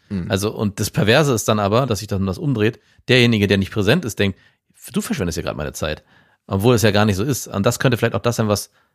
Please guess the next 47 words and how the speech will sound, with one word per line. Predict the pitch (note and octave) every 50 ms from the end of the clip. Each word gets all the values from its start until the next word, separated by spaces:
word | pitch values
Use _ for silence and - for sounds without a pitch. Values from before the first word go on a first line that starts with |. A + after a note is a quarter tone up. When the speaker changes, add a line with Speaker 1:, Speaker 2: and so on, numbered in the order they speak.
| _ _ _ _ -
Speaker 2:
du | - C3+ C3+ C3 A#2+
an | - A#2 G#2+
Ärger | G#2+ A2 B2+ A#2 G#2+
spürst | - - - - A#2 - -
gegenüber | A2 G2 G2 A2+ A2 G2+ F#2+
deinem | F2+ F2+ F2+
Vater. | - A2+ G#2 E2 D#2+ D2 D2 - _ _ _ _ _ _ _ _ _ _ _ _ _ _ _ _ _ _ _ _ _ _ -
Speaker 1:
Ja, | C3+ B2 B2+ D3+ D3+ A#2+ - G#2 - -
also | - A#2+ A2 A2+
ich | - - A#2+ - - - -
spüre | - - E3+ F#3+ F#3+
da | E3 A#2
immer | - C#3 D3 D3+ C3+
mehr | B2 A2+ A2 G#2 -
Ärger, | F#2 F#2+ F#2+ F#2 F#2
das | F#2 G2 -
merke | - G#2 G#2+ G#2+ - F#2+
ich, | F2+
dass | - G2 F2+
das, | G2+ F#2+ - - - _ _ -
dass | A2 A2 A2 B2+ A#2 -
das | A#2 G#2 -
hochkommt. | C3 B2 - A#2+ F#2+ G2+ F#2+
Wut, | B2+ D3 C3+ - -
ne, | A2 A2 C#3+ C#3 - -
ist | - G2 - -
eine | - G#2+ G2+
ganz | A2 A#2 A2+ G#2
wichtige | A2 A2 - - G#2+ G#2
Energie, | G2+ F#2+ F#2+ F#2+ F#2 F#2+
eine | F2 F#2
ganz | F#2 G2+ G2+ - -
wichtige | G#2+ G2 - G#2 G2+
Emotion. | G2 G2 F#2+ F#2+ - - A2 A2+ B2 C3 A2+ G2+
Wut | A#2 B2 - A#2
wird | A2+ F#2+
ja | A2 G#2 G#2+ G2
in | - D#2+ G#2 G#2+
unserer | G#2 G#2+ G#2+ G#2+
Gesellschaft | G#2 G2+ G#2+ G#2+ - A#2 G#2+
immer | - A2 G#2+ G2+
so | G2+
ein | G2+
bisschen | G2 A#2 G#2 G#2+
auf | G#2+
die | - G2+
Seite | G2 G#2 G2 G#2+ A2+ A2 G#2 G#2 G2